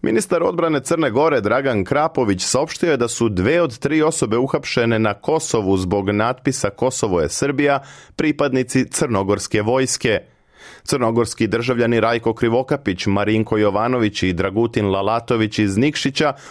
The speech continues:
uhapšeni su dvadeset četvrtog novembra po izlasku iz manastira Visoki Dečani zato što su na okviru registarskih tablica imali natpis „Kosovo je Srbija”. Vozilo je bilo sa crnogorskim tablicama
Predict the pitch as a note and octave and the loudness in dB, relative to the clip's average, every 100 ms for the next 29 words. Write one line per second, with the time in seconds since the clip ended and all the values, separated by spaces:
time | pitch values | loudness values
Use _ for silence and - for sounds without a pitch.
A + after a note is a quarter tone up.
0 | - F3 F3 - D3 C#3 - A2+ G#2+ C3 | -4 -2 -2 -2 0 0 0 0 0 -2
1 | C#3 A#2+ C3 D3 - A#2 G#2 G#2+ C3 D3 | -2 -2 -2 -2 -2 -2 0 2 2 2
2 | B2 G#2+ F2+ G#2 G#2+ C3+ C#3 D#3 - A2+ | 2 0 0 0 2 2 2 0 0 2
3 | A2+ G#2 A#2 B2+ A2+ - A2+ G#2 A#2 - | 2 2 0 0 -2 0 0 2 0 -2
4 | C3+ F2 F#2 C#3 - D3 D3 - - - | -2 0 0 0 0 0 -2 -4 -20 -6
5 | - F3 E3 D3+ - A2 G#2 G#2+ A#2+ D#3 | -4 -2 -2 -2 0 2 2 0 -2 -2
6 | C3+ A2+ G#2 A#2+ B2+ A#2 G2+ - E2+ B2 | 0 0 0 0 -2 -2 -4 -4 -4 0
7 | C3 B2 A#2+ B2 A2 - - - A#2+ A#2+ | 0 0 0 -2 -4 -8 -10 0 2 2
8 | A2+ F#2+ F#2+ - - G2+ - - G2 - | 2 0 -2 -2 -4 -4 -4 -2 -2 -2
9 | G2 G2 F#2+ A2+ G#2+ A2 G2+ - _ _ | 0 0 0 -2 0 2 2 -2 _ _
10 | - - - - C3+ A2+ A#2 G#2+ G2+ F#2+ | -20 -20 -14 -2 0 2 2 4 2 2
11 | G#2+ G#2 - G2+ G2+ A2+ A#2 A2 - D#2+ | 0 0 0 -2 0 -2 0 0 0 -2
12 | C#3 B2+ C3 B2 C3+ B2 | 0 0 0 0 -2 0